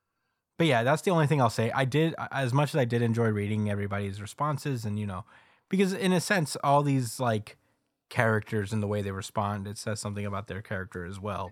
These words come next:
But it is a, he, he is, I feel like, uh, uh, Ashihara tends to get lost in the weeds of very heavy details, which is not super ideal for, like, a monthly series.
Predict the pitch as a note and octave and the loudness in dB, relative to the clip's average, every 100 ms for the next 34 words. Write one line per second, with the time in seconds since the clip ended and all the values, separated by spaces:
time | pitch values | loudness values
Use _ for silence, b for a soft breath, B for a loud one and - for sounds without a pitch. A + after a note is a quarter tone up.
0 | _ G#2+ G#2 - _ b b b b b | _ -10 -10 -14 _ b b b b b
1 | b _ - C3+ C#3 C3 B2+ B2 B2 - | b _ 0 2 2 4 4 4 0 -10
2 | _ _ _ _ _ B2+ D3 D3 C3 D3 | _ _ _ _ _ -8 -4 -2 0 0
3 | D3 D3+ - C3 - E3+ D3+ C3 A2+ - | 0 -2 -4 -4 -2 0 2 2 -2 -16
4 | _ C3+ C3 B2 A#2+ - A#2+ A#2+ A2 A2 | _ -6 -4 -2 -4 0 -2 0 0 0
5 | G#2 G#2+ G#2 G#2+ G#2 G2+ G2+ G#2+ G2+ F#2 | -2 -6 -6 -6 -6 -6 -8 -6 -8 -8
6 | G2+ G#2 G2+ A2+ b b b b - A#2 | -10 -10 -12 -14 b b b b -14 0
7 | A2+ A#2 A2+ G#2+ G#2 A2+ _ _ _ - | 4 4 2 -2 -4 -10 _ _ _ -2
8 | C3 B2 G#2+ A2+ A2 - A#2+ B2 A#2+ - | 0 2 0 -2 -2 0 0 0 -4 -12
9 | _ _ _ _ _ _ _ _ _ _ | _ _ _ _ _ _ _ _ _ _
10 | _ _ _ _ C#3+ C3 - C3 A#2 B2 | _ _ _ _ 2 2 2 -2 2 2
11 | A#2+ - B2+ A2+ A2+ G#2+ G#2 G#2 G#2 F#2+ | 2 0 -2 0 -2 -2 -6 -6 -8 -8
12 | - G2 F#2+ F#2+ G2 F#2+ G2 G2+ - G2+ | -8 -8 -8 -10 -10 -8 -4 -6 -6 -10
13 | F#2+ F#2 E2 - G2+ F#2+ A2 A2+ - | -8 -10 -10 -10 -8 -8 -8 -8 -10